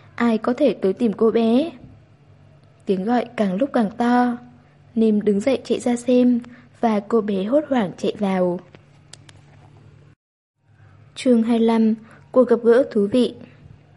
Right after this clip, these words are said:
"Làm gì mà mặt mày hốt hoảng thế?" "Cậu ta tới."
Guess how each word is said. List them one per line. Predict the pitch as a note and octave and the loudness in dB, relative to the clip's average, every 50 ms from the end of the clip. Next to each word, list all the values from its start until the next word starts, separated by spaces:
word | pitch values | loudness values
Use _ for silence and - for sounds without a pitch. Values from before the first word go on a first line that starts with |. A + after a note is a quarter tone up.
| _ _ _ _ _ _ _ _ _ _ - - - - - - - | _ _ _ _ _ _ _ _ _ _ -20 -20 -20 -20 -20 -6 -2
"Làm | B3 A#3+ A#3+ A3 | 0 2 2 2
gì | G#3+ A3+ A3+ G#3+ | 2 2 2 2
mà | G#3+ G#3+ G#3+ | 2 0 0
mặt | G#3+ G#3+ G#3 | 0 0 0
mày | G#3+ G#3+ G#3 | 0 0 0
hốt | A3+ C#4+ D4+ | 2 0 0
hoảng | D4+ D#4 D4 A3+ F#3+ | 0 0 0 0 0
thế?" | - C4 C4+ D4+ D#4+ E4+ - - - - - _ _ _ _ _ _ _ _ _ _ _ - _ _ _ _ _ _ - - _ - | 2 2 4 4 4 2 -2 -8 -20 -20 -20 _ _ _ _ _ _ _ _ _ _ _ -20 _ _ _ _ _ _ -20 -20 _ -4
"Cậu | - B3 | -2 -2
ta | - A#3+ A#3+ A#3+ | 0 0 -2 -2
tới." | A#3+ B3 A#3+ A#3 A#3 A#3+ C4 D4 F4+ | 0 2 2 4 4 4 4 2 0